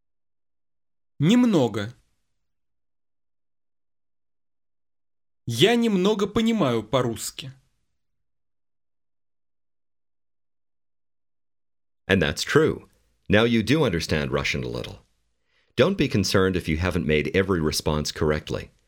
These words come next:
Speaker 2: Everything you've just learned will be reviewed in future units. If you've mastered about eighty percent of the material in this lesson, you're ready to move on to the next. Otherwise,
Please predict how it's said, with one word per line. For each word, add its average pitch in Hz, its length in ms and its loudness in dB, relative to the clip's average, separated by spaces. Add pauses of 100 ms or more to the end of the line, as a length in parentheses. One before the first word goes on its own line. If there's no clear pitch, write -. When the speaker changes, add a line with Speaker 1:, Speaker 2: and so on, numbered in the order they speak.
(320)
Speaker 2:
Everything 123 440 2
you've 92 180 0
just 104 300 0
learned 73 300 0
will 87 140 2
be 95 140 2
reviewed 92 460 0
in 85 120 -2
future 87 320 0
units. 90 540 -2 (640)
If - 180 -2
you've 147 180 0
mastered 101 400 0
about 71 300 -2
eighty 123 260 0
percent 113 380 -2
of 78 80 -4
the 85 80 0
material 82 500 -2
in 73 100 -2
this 90 180 -2
lesson, 78 360 0 (300)
you're 101 140 4
ready 131 220 2
to 139 100 -2
move 117 220 0
on 78 200 0
to 80 80 -10
the 98 120 0
next. 117 480 -4 (560)
Otherwise, 80 540 0